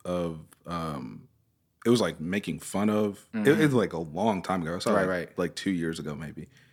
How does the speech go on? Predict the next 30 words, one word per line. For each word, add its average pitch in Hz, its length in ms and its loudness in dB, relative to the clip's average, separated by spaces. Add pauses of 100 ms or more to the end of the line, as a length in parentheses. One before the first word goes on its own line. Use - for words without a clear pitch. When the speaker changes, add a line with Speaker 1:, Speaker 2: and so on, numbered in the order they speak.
(260)
Speaker 1:
Uh, 95 320 4
it 107 80 2
was 95 160 4
showing 113 380 4
the, 82 220 0
the 78 160 -6
pictures 107 440 0
of 78 280 -4
dude, 95 460 4 (720)
and 104 220 6
then, 107 380 4 (320)
<laughs> - 340 -20
then 113 400 6
I 104 80 -2 (380)
randomly, 113 640 4
like, 80 160 -4
Speaker 2:
Well, 131 80 6
you 143 80 12
gotta, 110 140 10
you 123 120 8
gotta - 100 6
give 110 120 2
him 101 60 2
con-, 95 180 12
you 107 100 6
gotta 98 120 2
give 101 120 0
him 98 60 -2
context 90 480 -4
first, 82 360 -8